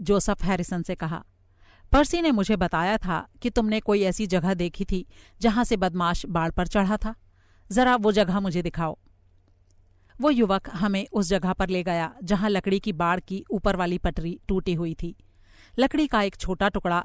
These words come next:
वहां नीचे झूल रहा था। होम्स ने उसे खींचकर बारीकी से उसका निरीक्षण किया। "क्या तुमको ये लगता है कि ये कल रात को किया गया है? ये तो काफी पुराना लगता है।" "हो सकता है आपकी बात सही हो, मिस्टर होम्स,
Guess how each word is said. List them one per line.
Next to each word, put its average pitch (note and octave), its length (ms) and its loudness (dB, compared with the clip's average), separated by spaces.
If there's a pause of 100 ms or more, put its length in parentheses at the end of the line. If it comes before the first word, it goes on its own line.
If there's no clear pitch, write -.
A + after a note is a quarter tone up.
वहां F3+ 240 0
नीचे F#3 260 -2
झूल F3 240 -2
रहा E3 240 -4
था। D#3+ 200 -8 (480)
होम्स D4 320 4
ने G#3 100 -2
उसे G#3 260 -4
खींचकर F#3+ 600 -4
बारीकी F3+ 460 0
से F3 260 -4
उसका G3 240 -4
निरीक्षण F3 460 -4
किया। D#3+ 280 -8 (880)
"क्या D4+ 180 0
तुमको D#4 420 0
ये G3 240 2
लगता C4+ 260 0
है C#4+ 180 0
कि C#4+ 120 -4
ये C4+ 120 0
कल E3+ 260 -2
रात E3 240 -2
को E4+ 140 0
किया D#4+ 260 2
गया D#3+ 220 -2
है? D#3 200 -10 (440)
ये D#4 100 2
तो G4+ 120 2
काफी E4 280 2
पुराना C4+ 380 4
लगता E3 300 -4
है।" D#3 180 -8 (1500)
"हो C#4 120 6
सकता B3 300 0
है A3 180 0
आपकी G3+ 300 -2
बात F#3 180 0
सही F#3+ 300 0
हो, G3 120 0
मिस्टर F#3+ 300 -2
होम्स, F3 380 -6